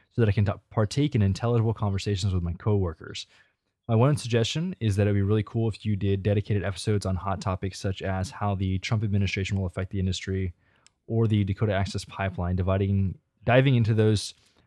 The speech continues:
topics a little deeper will be really interesting. Nonetheless, great podcast and keep up the good work.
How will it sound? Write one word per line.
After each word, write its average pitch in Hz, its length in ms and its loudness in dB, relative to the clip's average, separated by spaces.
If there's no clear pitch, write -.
topics 117 280 2
a - 20 2
little 110 140 2
deeper 113 280 0
will 107 80 4
be 98 100 2
really 101 200 2
interesting. 107 320 0
Nonetheless, 95 440 0
great 104 300 -4
podcast 131 520 -6
and 92 80 -4
keep 98 140 -2
up - 40 -10
the 101 100 -2
good 92 140 -4
work. - 280 -10